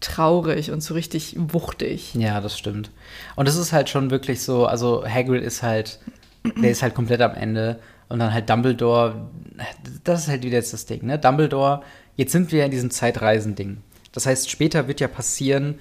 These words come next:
Speaker 2: dass, ähm, also im Film haben wir es deutlicher mit dem Stein,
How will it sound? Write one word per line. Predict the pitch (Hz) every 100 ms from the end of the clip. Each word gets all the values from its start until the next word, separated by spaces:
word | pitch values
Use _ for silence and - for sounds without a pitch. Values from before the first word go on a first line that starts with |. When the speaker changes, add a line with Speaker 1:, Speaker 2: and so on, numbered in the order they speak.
| - _ -
Speaker 2:
dass, | 120 120 117 - - -
ähm, | 120 117 110 110
also | 113 120
im |
Film | - 135
haben | 123
wir | 113
es | 107
deutlicher | 117 123 127 131
mit | 113
dem | 104
Stein, | - - 113 139